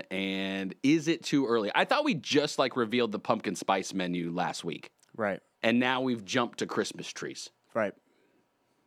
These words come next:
Speaker 1: I did buy our Christmas tree, though, in July one year for Demi's birthday 'cause she really loves Christmas. And so I bought it for her birthday in July.
Speaker 2: Okay.
Speaker 1: One of actually the best moves I think I've made from a product consumption perspective.
Speaker 2: You didn't keep it up all year.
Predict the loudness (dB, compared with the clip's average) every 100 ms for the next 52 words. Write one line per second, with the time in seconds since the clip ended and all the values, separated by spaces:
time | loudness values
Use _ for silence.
0 | _ _ 4 4 4 2 4 4 6 4
1 | 4 2 2 2 0 -2 -2 0 4 4
2 | 4 2 2 2 4 4 4 2 0 0
3 | -2 -2 0 2 0 0 -2 2 0 0
4 | -4 -2 0 0 0 0 -2 -4 -4 -4
5 | -4 -6 -6 -4 -2 2 2 2 2 2
6 | 0 0 0 2 2 0 0 -2 -2 2
7 | 4 4 2 -6 -4 -2 0 -2 -4 _
8 | -8 2 4 6 4 4 4 0 4 2
9 | 2 0 2 2 2 0 2 0 0 2
10 | 0 -2 -2 0 0 0 2 2 2 -4
11 | -4 -4 0 0 0 -2 0 0 0 0
12 | 0 -2 2 2 2 -2 -4 -6 -2 2
13 | 2 2 0 0 -2 -6